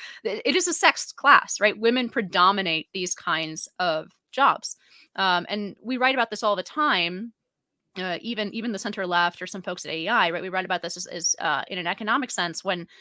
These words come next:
manufacturing, uh, direct manufacturing declines, right? And the so-called service economies, um,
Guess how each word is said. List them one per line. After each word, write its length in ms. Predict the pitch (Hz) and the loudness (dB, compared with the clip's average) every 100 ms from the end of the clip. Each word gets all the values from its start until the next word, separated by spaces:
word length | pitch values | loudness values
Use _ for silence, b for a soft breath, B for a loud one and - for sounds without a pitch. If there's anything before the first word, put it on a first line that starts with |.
| b 202 | b 0
manufacturing, 880 | 202 214 214 - 208 175 165 170 - _ - | 0 2 2 2 -2 -2 -4 -8 -16 _ -8
uh, 100 | 170 | -6
direct 280 | - 190 185 | -2 -2 -2
manufacturing 540 | 180 175 170 - - | -2 0 0 0 -6
declines, 560 | 170 - 311 233 185 185 | -8 -4 2 4 2 0
right? 140 | 196 | -2
And 80 | 185 | -2
the 40 | 185 | -6
so-called 440 | 208 180 170 - | -6 -2 -2 -4
service 440 | - 220 190 185 | -6 -4 -4 -6
economies, 680 | - - 160 156 160 185 - _ _ - | -8 -4 -2 -2 -8 -6 -8 _ _ -4
um, 500 | 185 180 175 170 185 | 2 4 4 0 -10